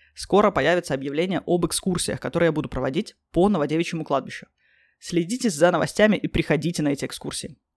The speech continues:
Мы посмотрим и надгробия некоторых героев подкаста, и поговорим об иронии, которая много и в жизни, и после смерти. Например, соседки в жизни Уланова и Зыкина и на кладбище оказались тоже соседками. И о том, чей памятник зацеловывают, как памятник Уайлда,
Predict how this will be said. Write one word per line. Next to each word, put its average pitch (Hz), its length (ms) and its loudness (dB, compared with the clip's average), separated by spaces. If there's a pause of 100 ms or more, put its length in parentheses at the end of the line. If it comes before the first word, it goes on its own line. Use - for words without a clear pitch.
Мы 190 120 2
посмотрим 208 460 0
и - 140 -2
надгробия 165 480 2
некоторых 170 360 -4
героев 156 280 2
подкаста, - 480 -6 (380)
и 220 120 0
поговорим 196 460 2
об 170 160 2
иронии, 185 320 2
которая 165 240 0
много 175 240 0
и 151 160 -4
в - 20 -6
жизни, 151 320 -2
и 135 60 -2
после - 240 -2
смерти. - 480 -2 (300)
Например, 165 340 -2
соседки 180 340 -4
в 156 60 -6
жизни 165 240 -2
Уланова 156 420 0
и 147 80 -2
Зыкина 147 380 -2
и 165 240 -4
на 151 100 -2
кладбище 147 380 -4
оказались 139 360 -6
тоже - 200 -4
соседками. - 460 -4 (640)
И 180 100 0
о 175 40 2
том, 233 180 4
чей 214 200 0
памятник 175 480 0
зацеловывают, 160 580 -2
как 170 220 -4
памятник 165 480 -2
Уайлда, 151 440 0